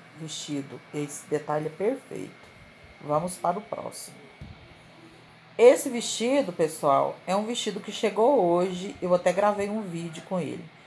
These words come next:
Na verdade, top cinco já foi, né? Porque foi mais de cinco vestidos. Então, eh, nós resolvemos fazer mais de cinco, né? Vamos lá, então.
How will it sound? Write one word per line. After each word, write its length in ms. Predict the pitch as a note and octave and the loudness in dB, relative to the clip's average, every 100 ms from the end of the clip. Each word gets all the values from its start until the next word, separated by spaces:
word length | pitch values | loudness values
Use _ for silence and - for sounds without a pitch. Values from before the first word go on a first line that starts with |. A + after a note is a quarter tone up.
| - - - - | -20 -20 -20 0
Na 140 | A3+ | 2
verdade, 720 | F4+ F#4 A#3+ F#3 A#3 C#4 F#3 F3 | 4 4 8 8 10 6 2 4
top 280 | G#3 G#3 | 4 4
cinco 500 | - - B3 D4+ D4 | -4 -6 -4 -4 -4
já 200 | E3+ G#3+ | 0 2
foi, 320 | E4 - F3 E3 | 2 2 0 2
né? 160 | E3 | -2
Porque 160 | F3+ F3 | -2 -4
foi 160 | F3+ | -2
mais 220 | E3+ F#3+ C4 | 0 0 -2
de 60 | |
cinco 300 | - A#3 A3 | -8 -10 -8
vestidos. 480 | A3 A3 - C#3+ - - - - - - - - - - - - - - - | -8 -8 -8 -8 -10 -18 -20 -20 -20 -20 -20 -20 -20 -20 -20 -20 -20 -20 -10
Então, 720 | G#3 A#3+ A#3+ A#3 C#4 A3+ F3+ - | -4 -4 4 8 8 8 4 0
eh, 340 | G3+ G#3+ G#3+ | 2 4 4
nós 200 | G#3 A3 | 4 4
resolvemos 460 | B3 A#3+ A3 A3+ A3+ | 6 4 4 2 0
fazer 180 | G#3+ G#3+ | 0 0
mais 260 | A#3+ C4 | 0 0
de 60 | A#3 | -4
cinco, 320 | - D3+ C3 - - - - | -10 -12 -14 -16 -20 -20 -10
né? 160 | F3 F3+ | -6 0
Vamos 260 | F#3 G3 | 0 2
lá, 140 | F#3 F#3 | 0 -2
então. 240 | F#3 - | -4 -10